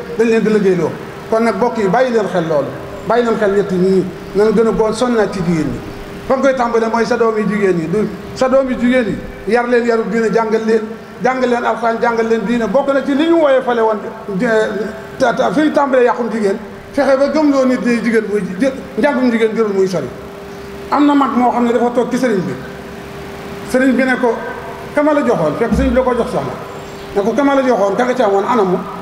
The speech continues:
Mu ne ko, "Kooku day Mbàkke mi ngi fi, xam naa bu doon góor de mat naa dem, mat naa dal jàng." Mu ne ko, "Bi muy jigéen nag?"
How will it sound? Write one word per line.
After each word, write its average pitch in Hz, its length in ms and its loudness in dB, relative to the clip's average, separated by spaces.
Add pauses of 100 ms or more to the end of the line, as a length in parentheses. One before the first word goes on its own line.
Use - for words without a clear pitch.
(280)
Mu 208 80 2
ne 214 40 2
ko, 220 100 2
"Kooku 240 240 2
day 226 140 2
Mbàkke 233 280 0
mi 226 120 0
ngi 214 80 2
fi, 190 60 0
xam 233 180 0
naa 220 120 2
bu 220 100 0
doon 254 260 2
góor 262 220 4
de 208 100 2
mat 220 200 0
naa 202 120 2
dem, 180 180 2 (120)
mat 240 160 0
naa 220 140 2
dal 185 200 2
jàng." 143 140 0 (380)
Mu 285 100 2
ne 302 60 2
ko, 254 180 2
"Bi 311 80 2
muy 330 160 4
jigéen 233 280 2
nag?" 151 120 -4